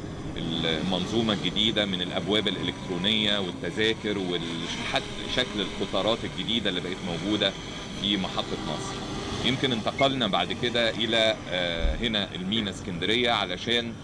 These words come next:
طبعًا المينا بيشهد حجم يعني تط-، تطوير وإضافة للأرصفة عمرها ما حصلت في تاريخ هذا المينا زي ما بيحصل في كل مواني الجمهورية. ويمكن حضراتكم يعني شفتوا معايا واحنا بنتفقد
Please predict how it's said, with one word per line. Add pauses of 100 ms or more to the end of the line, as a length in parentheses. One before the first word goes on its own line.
(340)
طبعًا (120)
المينا
بيشهد (460)
حجم (460)
يعني
تط-، (120)
تطوير (460)
وإضافة
للأرصفة (480)
عمرها
ما
حصلت (100)
في
تاريخ
هذا
المينا
زي
ما
بيحصل (120)
في (100)
كل
مواني
الجمهورية. (800)
ويمكن (220)
حضراتكم (120)
يعني
شفتوا
معايا
واحنا
بنتفقد